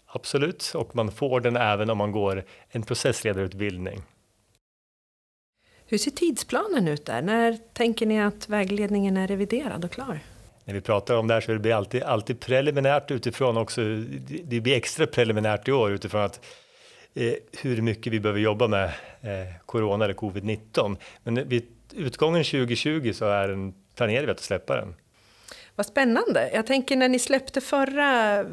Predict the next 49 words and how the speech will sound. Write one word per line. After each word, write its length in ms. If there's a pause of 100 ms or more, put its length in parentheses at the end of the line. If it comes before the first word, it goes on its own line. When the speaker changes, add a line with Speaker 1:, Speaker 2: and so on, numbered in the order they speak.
(140)
Speaker 2:
vägledningen, 920
var 120
det 80
femton 500
eller 140
sexton? 540 (160)
Speaker 1:
Det 100
var 80
tjugohundrasexton. 880 (320)
Speaker 2:
Ja, 200
just 300
det. 160 (480)
Så 180
hade 300
ni 100
ju 200
en, 340
eh, 400 (360)
ganska 440
stor 180
konferens, 720
eller 120
hur? 160
Som 120
man 100
kunde 200
följa 400
via 240
webben. 460
Och 240
det 60
var 180
spännande, 600
tycker 260
jag, 100
att 60
se 240
skiftet 400
som 140
blev 220
då. 220
Kommer 300
det 80
bli 140
något 160
liknande 580
som 220
vi 140
ska 360